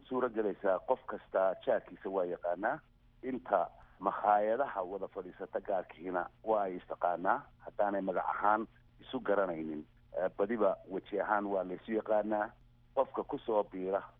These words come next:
eh, wejigiisu ku cusub yahay meesha,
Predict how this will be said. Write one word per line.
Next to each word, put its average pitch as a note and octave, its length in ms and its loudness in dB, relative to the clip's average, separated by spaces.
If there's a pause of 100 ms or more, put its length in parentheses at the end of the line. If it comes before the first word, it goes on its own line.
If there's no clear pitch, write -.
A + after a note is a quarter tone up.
(200)
eh, F#2+ 400 -4 (240)
wejigiisu G#2 720 -4
ku A2+ 100 -6
cusub G2 300 -4
yahay F2+ 220 4
meesha, F#2 420 2